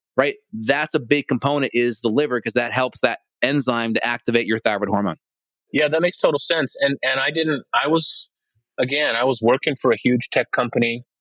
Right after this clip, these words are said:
Speaker 2: I had a really fast-paced career. I was going out on the weekends with my friends, partying hard.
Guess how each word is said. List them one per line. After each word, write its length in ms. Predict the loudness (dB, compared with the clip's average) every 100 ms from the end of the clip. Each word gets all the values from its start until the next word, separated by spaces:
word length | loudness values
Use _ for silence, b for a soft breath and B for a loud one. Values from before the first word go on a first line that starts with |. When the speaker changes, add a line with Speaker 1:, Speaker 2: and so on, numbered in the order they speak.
| _ -4
Speaker 2:
I 80 | 0
had 280 | 2 0 -2
a 100 | -8 -4
really 300 | 0 2 2
fast-paced 640 | 0 -2 -2 -2 -2 -2
career. 500 | 0 2 4 2 0 -4 _ _ 0
I 120 | 2
was 240 | 2 0 0
going 280 | 2 2 2
out 160 | 2
on 100 | 2
the 60 | 2
weekends 400 | 0 0 -2 0
with 140 | 0 2
my 120 | -2
friends, 460 | 0 0 0 -2 -2
partying 340 | 0 0 0 -2
hard. 420 | 0 0 0 0